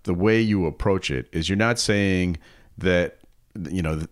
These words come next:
you're not against freedom of speech. You're saying freedom of speech is not the same as freedom of reach, which I think is a great line. It just says that these, uh, social media companies,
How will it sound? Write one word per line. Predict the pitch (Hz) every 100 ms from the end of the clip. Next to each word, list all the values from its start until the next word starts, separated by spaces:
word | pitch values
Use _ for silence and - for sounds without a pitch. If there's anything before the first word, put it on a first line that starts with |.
| -
you're | 104 110
not | 117 127 139
against | 92 110 107 -
freedom | 113 107 87
of | 71 -
speech. | - 185 120 65 - - - - 98
You're | 104
saying | - 98 92 90 87 80 - -
freedom | 147 180 139
of |
speech | - 139 139 127
is | 95
not | 101 123 -
the | 117
same | - 127 104 95 101 95 - -
as | 101 -
freedom | 120 127 127 104
of | 85 76
reach, | 185 135 76 - -
which | 95 120
I | 113
think | 117
is | 101 76
a |
great | 73 76 107 127 -
line. | 92 107 92 73 71 80 - - -
It | 107
just | 120 113
says | 127 117 98
that | 101 95
these, | 110 104 92 98
uh, | 92 85 82
social | - 135 107
media | 101 131 143 98
companies, | 101 90 90 87 87 87 -